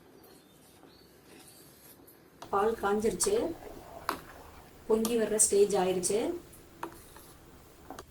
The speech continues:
பாருங்க, பொங்கிருச்சு. பொங்குன உடனே நம்ம ஸ்டவ்வை வந்து ஆஃப் பண்ணிடலாம். இப்போ நம்ம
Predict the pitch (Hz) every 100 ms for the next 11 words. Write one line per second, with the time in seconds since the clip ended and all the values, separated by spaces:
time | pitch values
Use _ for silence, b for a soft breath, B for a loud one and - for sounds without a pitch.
0 | - - - - - - - - - -
1 | - - - - - - 196 190 202 302
2 | 330 - 208 208 233 233 208 262 349 -
3 | - - - 233 254 285 233 202 226 294
4 | 339 202 214 320 320 - - 202 185 214
5 | 190 226 185 190 202 185 175 175 - -
6 | - - - - - - - - - -
7 | - - - - - - - - - -
8 | - - 220 233 208